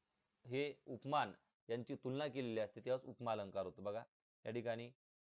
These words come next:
अ, सुरेशचे अक्षर मोत्यासारखे सुंदर आहे, अक्षराला मोत्यासारखे, मोत्याची उपमा दिलेली आहे. तुझा चेहरा चंद्रासारखा आहे, म्हणजे चेहऱ्याला चंद्रा, अ, सोबत, अ, तुलना केलेली आहे.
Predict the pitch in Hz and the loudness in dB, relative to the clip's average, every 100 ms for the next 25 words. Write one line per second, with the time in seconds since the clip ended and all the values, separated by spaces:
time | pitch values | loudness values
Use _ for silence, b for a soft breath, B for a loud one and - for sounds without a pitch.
0 | _ - 123 - - 143 160 - 160 147 | _ 2 4 4 4 2 2 2 2 2
1 | 165 147 123 135 127 113 127 - 113 104 | 0 0 0 0 0 -2 -4 -8 -2 0
2 | 98 - 123 - 151 147 147 131 123 135 | 0 -4 -6 0 6 6 6 -2 -2 0
3 | 123 107 131 117 120 113 113 104 104 98 | -2 -4 -6 -4 -2 -2 -4 -4 -4 -2
4 | 95 92 90 - _ _ - 131 151 147 | -2 -4 -6 -8 _ _ -2 4 4 6
5 | 139 147 - 120 120 139 117 104 113 107 | 4 4 2 -2 2 2 2 0 2 0
6 | 95 87 _ _ - 120 120 143 143 143 | 0 -12 _ _ -8 -6 0 2 6 6
7 | 147 143 131 123 139 - _ - 127 - | 6 2 -2 2 0 0 _ -2 -2 -2
8 | - 131 143 156 - 131 127 104 120 107 | -2 0 2 0 0 4 2 2 -4 -4
9 | 95 95 92 90 | -4 -4 -4 -6